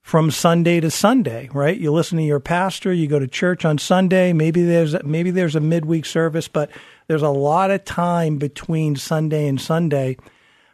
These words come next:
And that's why we love local pastors like Todd Hudnall at Radiant Church. Um, we love the folks at Mountain Springs, First Pres, Tim McConnell doing a great job downtown,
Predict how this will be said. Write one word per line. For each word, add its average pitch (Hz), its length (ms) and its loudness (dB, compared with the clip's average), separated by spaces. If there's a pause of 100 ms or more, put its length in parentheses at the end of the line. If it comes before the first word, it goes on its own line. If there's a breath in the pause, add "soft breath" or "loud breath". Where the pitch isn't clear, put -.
And 160 140 0
that's 170 200 0
why 170 140 4
we 156 140 2
love 156 320 4
local 160 320 2
pastors 147 500 -2
like 135 260 -4
Todd 156 360 2
Hudnall 170 640 2
at 151 100 -4
Radiant 147 460 0
Church. 185 640 -2 (540 soft breath)
Um, 143 340 0
we 151 160 0
love 156 260 2
the 170 100 0
folks 165 360 0
at 165 120 -4
Mountain 151 400 -2
Springs, 185 720 2
First - 420 0
Pres, 175 540 2
Tim 175 320 0
McConnell 170 580 0
doing 170 200 2
a 151 40 -2
great 160 300 0
job 156 400 0
downtown, 156 920 0